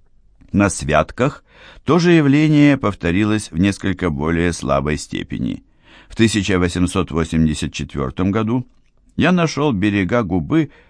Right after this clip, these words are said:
ещё совершенно устланными скелетами рыб, и даже эти остатки ещё лежали в виде небольших груд. Явление это всегда ограничивалось Китовой губой. Причину его, как можно бы думать, нельзя искать в выходах газа,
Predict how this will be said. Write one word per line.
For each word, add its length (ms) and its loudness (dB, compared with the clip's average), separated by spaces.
ещё 260 0
совершенно 760 0
устланными 880 0
скелетами 680 -2
рыб, 320 -2
и 80 4
даже 320 0
эти 300 0
остатки 560 -2
ещё 400 0
лежали 540 0
в 60 -2
виде 400 0
небольших 680 0
груд. 480 -2
Явление 640 4
это 340 -2
всегда 420 -2
ограничивалось 880 -2
Китовой 600 2
губой. 560 -4
Причину 480 2
его, 340 4
как 220 -2
можно 400 4
бы 140 2
думать, 400 2
нельзя 500 2
искать 520 -2
в 80 -2
выходах 640 0
газа, 480 0